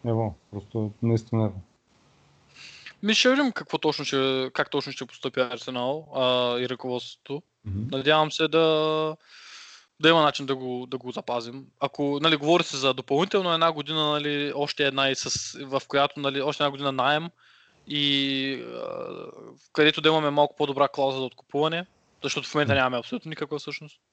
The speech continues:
Speaker 1: Да, да, нямаме, но то е само честна.
Speaker 2: Ще видим, а, Зидан не го харесва.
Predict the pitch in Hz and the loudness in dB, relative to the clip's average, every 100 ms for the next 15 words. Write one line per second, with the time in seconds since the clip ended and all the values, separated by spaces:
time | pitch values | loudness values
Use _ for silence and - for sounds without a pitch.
0 | _ _ _ _ _ _ 113 117 123 113 | _ _ _ _ _ _ 6 8 8 6
1 | 120 104 101 98 113 101 117 113 107 - | 4 0 -2 0 0 2 2 4 2 -2
2 | - 110 101 - _ _ _ _ _ - | -4 -4 -4 -8 _ _ _ _ _ -20
3 | - _ _ _ _ _ _ - - 214 | -20 _ _ _ _ _ _ -14 0 4
4 | 285 175 151 165 170 170 156 151 156 185 | 6 6 6 8 8 6 2 -2 4 4
5 | 214 208 208 220 156 123 - | 4 0 -2 0 0 0 -8